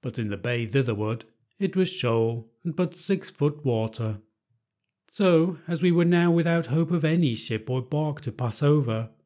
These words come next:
and therefore resolved to go on with the boats, and the bottom of the Gallego, in which we thrust sixty men. In the Lion Whelp's boat and wherry we carried twenty.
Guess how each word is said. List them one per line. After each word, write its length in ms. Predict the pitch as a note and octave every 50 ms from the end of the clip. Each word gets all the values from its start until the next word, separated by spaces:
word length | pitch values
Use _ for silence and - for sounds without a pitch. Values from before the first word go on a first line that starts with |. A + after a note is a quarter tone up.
| _ _ _ _ _ _ -
and 140 | - C3 A#2
therefore 400 | A2+ A2 A2+ A2 - A#2+ A2+ A2
resolved 480 | G#2+ A2 G#2+ A#2+ C3+ C3 B2+ B2 B2 -
to 80 | -
go 200 | C3+ - D3+ D3
on 160 | D#3+ B2+ A2+ A#2
with 120 | B2 -
the 80 | - C#3
boats, 560 | B2+ D3+ C#3+ C3+ C3 B2 - - - - - _ _ _ _ _ _ _ -
and 100 | D#3 D3
the 40 | D3
bottom 280 | C3+ E3 E3 E3 - A#2+
of 120 | A2+ A#2
the 60 | C3+
Gallego, 680 | B2+ C#3+ C#3 C#3+ D#3 D3+ C#3+ C3 C3 B2+ C3 C#3 C3 - - - D#3+
in 100 | D#3 D3+
which 260 | E3+ E3+ F3 E3+ -
we 120 | F3+ F3+
thrust 500 | F3 - - C#3+ B2+ C3+ C#3 - - -
sixty 400 | - - D3 C3 - - - D3
men. 420 | C3+ B2 A2+ A2+ G#2+ G#2 G#2+ G#2 - _ _ _ _ _ _ _ _ _ _ _ _ _ -
In 120 | E3 E3
the 100 | D#3+ D#3
Lion 320 | E3 F3 F#3 F3+ F3+ F3+
Whelp's 320 | E3+ E3+ F3 E3+ - - -
boat 440 | _ - C#3 B2+ C#3 D3 C#3+ - -
and 140 | A2 G#2+
wherry 380 | G#2 A#2+ A#2+ B2 B2 C3 C3 C3+
we 140 | B2+ C#3 C3+
carried 400 | C#3 - E3+ D3+ C3 C3+ C3+ -
twenty. 560 | - E3 D#3 D3 C#3 - A#2 A#2 A#2 A2+ -